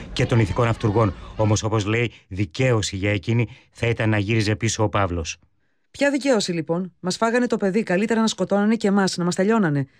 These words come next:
Speaker 2: Υπάρχει χειρότερο πράγμα από αυτό που έκανε η κτηνοδία στο μεγαλείο της».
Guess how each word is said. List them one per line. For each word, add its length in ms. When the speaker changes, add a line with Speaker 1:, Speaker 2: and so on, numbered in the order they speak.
Speaker 2:
Υπάρχει 360
χειρότερο 360
πράγμα 320
από 180
αυτό 200
που 100
έκανε 340
η 80
κτηνοδία 480
στο 140
μεγαλείο 400
της». 320